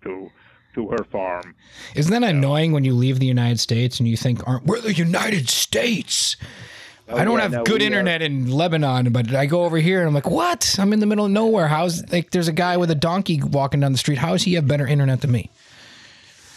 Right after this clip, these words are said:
Speaker 1: Yeah, it's kinda, it is kinda frustrating, so,
Speaker 2: Well, I went
Speaker 1: but hey.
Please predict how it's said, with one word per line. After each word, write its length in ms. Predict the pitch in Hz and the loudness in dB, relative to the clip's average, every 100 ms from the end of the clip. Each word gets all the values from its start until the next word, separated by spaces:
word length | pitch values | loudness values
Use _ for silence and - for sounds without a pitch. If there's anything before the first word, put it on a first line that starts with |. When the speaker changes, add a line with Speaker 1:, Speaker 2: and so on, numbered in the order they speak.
| - | -14
Speaker 1:
Yeah, 480 | 123 135 135 131 131 | -4 0 0 0 0
it's 180 | 120 _ | -2 _
kinda, 360 | - 127 117 104 113 | -6 -4 -4 -6 -2
it 220 | 117 113 | -2 -2
is 140 | 110 - | -6 -8
kinda 260 | 113 98 - | -12 -8 -8
frustrating, 720 | 101 95 - 92 90 90 90 90 - | -8 -12 -12 -10 -8 -8 -8 -14 -20
so, 280 | - 87 87 | -10 -6 -2
Speaker 2:
Well, 180 | 175 175 | 0 0
I 160 | 160 160 | 0 0
went 220 | 185 190 | 0 -2
Speaker 1:
but 80 | |
hey. 80 | - | 0